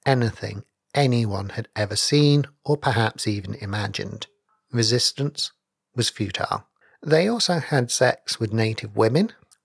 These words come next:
which was fine according to Tahitian customs at the time, but they almost certainly introduced syphilis to the native people.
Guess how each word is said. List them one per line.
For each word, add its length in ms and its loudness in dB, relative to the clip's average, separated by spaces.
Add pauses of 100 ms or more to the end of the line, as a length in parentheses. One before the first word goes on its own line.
which 300 -2
was 240 6
fine 460 4
according 560 2
to 180 -8
Tahitian 580 0
customs 520 0
at 140 -8
the 60 -6
time, 480 2 (420)
but 160 -4
they 180 4
almost 420 4
certainly 420 4
introduced 640 -2
syphilis 640 0 (160)
to 120 -2
the 120 -2
native 420 -6
people. 420 -2